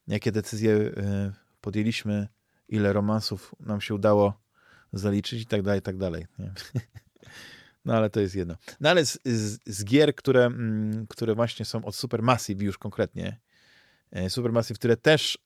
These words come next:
specjalizuje się w grach, które można powiedzieć są bardziej, e, no, w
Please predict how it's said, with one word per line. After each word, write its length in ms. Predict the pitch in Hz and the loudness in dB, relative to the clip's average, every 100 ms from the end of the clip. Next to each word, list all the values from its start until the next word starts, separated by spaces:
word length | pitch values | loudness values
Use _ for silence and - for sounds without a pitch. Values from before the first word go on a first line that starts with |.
| - | -12
specjalizuje 640 | - 123 131 117 113 135 | -8 -4 0 0 2 2
się 160 | 120 113 | 0 -4
w 80 | 101 | -2
grach, 360 | 113 120 120 | 0 0 -2
które 480 | - - 110 110 110 - _ - - _ _ | -8 -4 2 4 2 -2 _ -20 -20 _ _
można 300 | 101 107 120 | -4 0 2
powiedzieć 480 | 110 107 110 113 104 | 0 0 0 0 -2
są 440 | - - 104 107 104 | -4 -2 -2 0 2
bardziej, 640 | 110 101 98 104 101 98 - - | 2 2 0 2 4 2 -4 -10
e, 40 | 101 92 92 90 92 - - 107 | -6 -4 -4 -4 -6 -10 -18 -16
no, 100 | 107 _ _ _ _ _ _ _ _ | -16 _ _ _ _ _ _ _ _
w 260 | - - | -20 -20